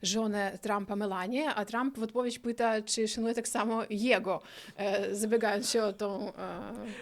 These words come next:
Speaker 1: sympatię.
Speaker 2: no, ale to może być żart, autoironia, to wszystko może być, znaczy, y, po prostu, y, nie wiem, ja z kolei mam taką prostą interpretację.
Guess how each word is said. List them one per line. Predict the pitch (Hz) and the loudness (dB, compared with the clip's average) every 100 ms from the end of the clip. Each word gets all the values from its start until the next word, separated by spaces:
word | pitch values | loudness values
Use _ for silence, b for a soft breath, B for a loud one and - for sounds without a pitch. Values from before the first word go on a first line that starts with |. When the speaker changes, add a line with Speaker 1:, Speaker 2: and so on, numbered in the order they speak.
| B | B
Speaker 1:
sympatię. | - 214 185 175 165 330 | 2 4 2 -2 -4 -2
Speaker 2:
no, | 339 - | -2 0
ale | - 254 262 | 6 6 8
to | 285 | 6
może | 262 208 185 | 6 6 4
być | 143 | 2
żart, | 117 127 151 143 | 4 8 8 8
autoironia, | 131 117 113 107 107 110 107 | 2 2 2 4 4 4 0
to | 113 | -4
wszystko | - - 123 | -4 -2 0
może | 123 | 0
być, | 117 113 B B - | -2 -4 B B -2
znaczy, | 143 170 - 131 143 117 | 4 4 2 -2 -2 -2
y, | - | 0
po | 165 | 0
prostu, | 208 208 | 0 0
y, | 180 127 - - | -2 -4 -8 2
nie | 170 147 | 6 8
wiem, | 127 117 - | 6 2 -2
ja | 160 185 175 | 8 8 8
z | - | 6
kolei | 143 160 160 | 6 6 4
mam | 143 135 | 0 -4
taką | - 120 131 123 - | -2 -4 -4 -4 0
prostą | 160 170 156 131 | 4 4 2 -4
interpretację. | 123 117 113 110 90 - 87 | -2 -4 -4 -2 -4 -4 -8